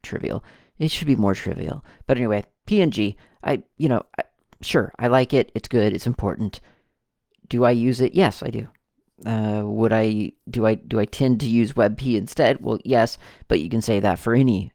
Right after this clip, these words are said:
image format lately. libproxy is next. This is a, I mean, it's a, it's about network, n-, network proxying. It, it is a library to answer your query as a programmer of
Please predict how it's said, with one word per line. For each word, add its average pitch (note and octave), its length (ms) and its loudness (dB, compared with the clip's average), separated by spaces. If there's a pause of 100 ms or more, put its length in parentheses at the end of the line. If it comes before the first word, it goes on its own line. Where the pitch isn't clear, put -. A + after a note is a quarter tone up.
image E2+ 280 -8
format D2+ 420 -10
lately. F2+ 380 -8 (640)
libproxy C#3+ 1080 0
is - 240 -10
next. G2+ 320 -6
This D#3+ 220 -4
is F3 260 -4
a, A#2+ 380 4
I - 180 -10
mean, G#2+ 300 0
it's - 140 -10
a, G#2+ 60 -8 (220)
it's - 160 -10
about - 280 -2
network, B2 440 -2 (160)
n-, A2 180 -4
network C3+ 600 0
proxying. G#2+ 1040 -4 (280)
It, B2 200 -4
it D#3 120 4
is D#3 140 2
a C#3+ 80 2
library A#2+ 680 2
to G#2+ 520 -6 (420)
answer A#2 640 -2 (300)
your A2+ 760 2
query G2 540 0
as G2+ 180 -8
a A2 40 -10
programmer G#2 760 -2
of G#2 400 -2